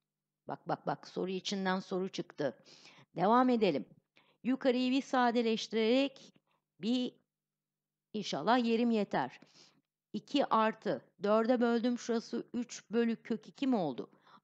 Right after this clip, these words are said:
Aşağıya da şu ikimiz burada duruyor. Ben bunu da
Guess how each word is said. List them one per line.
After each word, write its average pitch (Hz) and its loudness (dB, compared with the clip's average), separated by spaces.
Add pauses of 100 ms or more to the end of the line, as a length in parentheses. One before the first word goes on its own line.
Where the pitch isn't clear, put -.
Aşağıya 247 2
da 202 2 (280)
şu - -6
ikimiz 247 -2
burada 247 0
duruyor. 208 -2 (340)
Ben 269 2
bunu 226 2
da 175 4